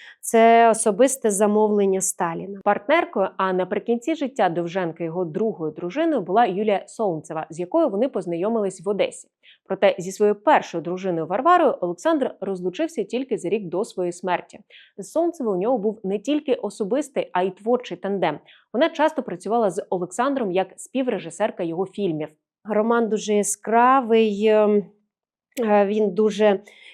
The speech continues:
Speaker 1: цікавий, про нього дуже багато писали, е, уже, да, дослідники зараз. Він покритий такою таємничістю, тому що є такі думки, що Юлія Солнцева була агентом К Д Б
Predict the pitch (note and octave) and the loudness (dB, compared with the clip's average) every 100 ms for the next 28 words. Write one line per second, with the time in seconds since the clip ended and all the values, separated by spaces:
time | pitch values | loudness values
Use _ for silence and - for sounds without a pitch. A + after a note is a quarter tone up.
0 | - - A3 - A#3+ C4 A#3+ A3 G#3+ G#3+ | -10 -6 -4 4 6 6 4 0 0 0
1 | A3 G#3 F#3 G3 G#3 G#3 G#3 A3 G#3 - | 0 -2 -4 -4 -4 -2 0 0 -2 -8
2 | G3 - B3+ C4 B3+ A#3 A#3 A#3 - - | -6 2 4 6 6 4 4 2 -10 -18
3 | - G3+ G3+ G3 F3+ G#3 F#3+ A#3+ F#3 - | -4 0 2 0 2 2 4 2 0 -4
4 | A3 G#3+ G3+ G3 F3 A3 B3+ B3+ A3 - | -4 0 -2 -2 -2 2 4 4 2 0
5 | A3 G3+ A#3 A3+ A3 A3 B3 B3 A3+ G#3 | -2 0 0 -2 -4 -2 0 0 0 -2
6 | G#3+ G#3 A3+ G3+ G#3 G#3+ G#3+ G#3+ A#3 D4 | -4 0 2 2 0 0 0 2 2 2
7 | D4 A3+ - - A3+ A3+ A3 - A3 A3+ | 0 -6 -6 -8 -4 -2 -2 -2 0 0
8 | A3+ - G3 G#3+ G#3+ B3+ A#3+ G3+ G3+ A3 | -2 -6 -2 -2 0 -4 -2 -2 0 2
9 | G3+ G3+ F#3+ G#3 G3 F#3 F#3 F3+ F#3 F#3 | 2 2 0 -2 -2 -2 -4 0 0 -2
10 | F#3+ F#3+ F#3 F3 F3 E3 F#3+ F3+ B3+ C#4+ | -2 -4 -4 -6 -6 -6 -4 2 2 2